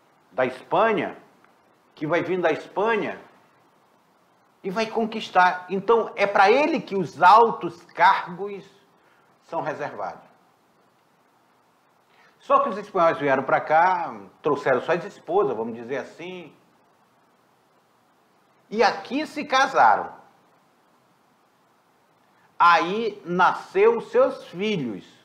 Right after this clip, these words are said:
que já são espanhóis nascidos na América, chamados de crioulos. Os crioulos.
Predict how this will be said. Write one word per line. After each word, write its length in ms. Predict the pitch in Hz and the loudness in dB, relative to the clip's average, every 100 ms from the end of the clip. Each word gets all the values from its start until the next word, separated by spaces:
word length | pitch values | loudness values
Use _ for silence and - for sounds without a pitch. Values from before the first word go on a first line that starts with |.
| _ _ _ _ _ _ | _ _ _ _ _ _
que 160 | - 180 | -8 -4
já 160 | 165 151 | 0 -2
são 500 | - 185 214 214 - - _ _ _ | 2 2 2 0 -8 -20 _ _ _
espanhóis 1120 | 180 202 - - 170 147 139 165 214 226 196 | 2 2 0 -6 -4 -2 0 2 4 2 -4
nascidos 680 | 156 151 - - 202 196 202 | -4 -4 -4 -10 -10 -6 -4
na 140 | 190 | -2
América, 640 | 156 127 131 117 98 95 85 _ _ _ _ _ _ _ _ _ _ _ | 0 2 2 0 -4 -14 -18 _ _ _ _ _ _ _ _ _ _ _
chamados 720 | - 180 151 131 135 151 139 | -6 0 2 4 4 2 -8
de 320 | 113 135 151 - _ _ _ _ _ _ _ _ _ _ _ _ | -10 -10 -10 -14 _ _ _ _ _ _ _ _ _ _ _ _
crioulos. 580 | - 165 113 90 80 - _ _ _ _ _ _ _ _ _ _ _ _ _ _ _ _ _ _ _ _ _ _ _ | -8 -4 -4 -6 -12 -20 _ _ _ _ _ _ _ _ _ _ _ _ _ _ _ _ _ _ _ _ _ _ _
Os 80 | _ | _
crioulos. 540 | - 143 107 78 - | -10 -6 -4 -6 -10